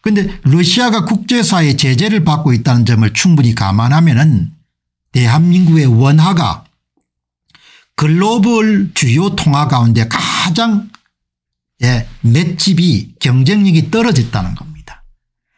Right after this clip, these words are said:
그럼 이 경쟁력이 왜 떨어졌나? 우연이냐? 그렇지 않지 않습니까? 예. 국가 간의 여러분들 환차익을 가지고 돈을 버는 빠꾸미들이 얼마나 많습니까? 외환시장에.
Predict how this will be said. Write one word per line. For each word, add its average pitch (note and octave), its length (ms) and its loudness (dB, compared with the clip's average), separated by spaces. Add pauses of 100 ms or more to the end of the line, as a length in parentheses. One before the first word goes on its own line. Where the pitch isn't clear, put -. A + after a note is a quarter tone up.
(100)
그럼 A#3 260 0
이 G#3 140 0
경쟁력이 G#3+ 580 0
왜 G#2+ 240 0
떨어졌나? G3+ 520 0
우연이냐? B2+ 680 0
그렇지 E3+ 300 0
않지 G2 240 -2
않습니까? D#3+ 720 0 (320)
예. D#3+ 180 -20 (1160)
국가 A#3 400 -2
간의 G3 320 2
여러분들 F3+ 500 0 (240)
환차익을 F3 680 0
가지고 E3 280 0
돈을 C#3+ 360 2
버는 F3 340 2
빠꾸미들이 A3+ 600 0
얼마나 B3+ 680 0
많습니까? D#3 480 2
외환시장에. A#2 1120 0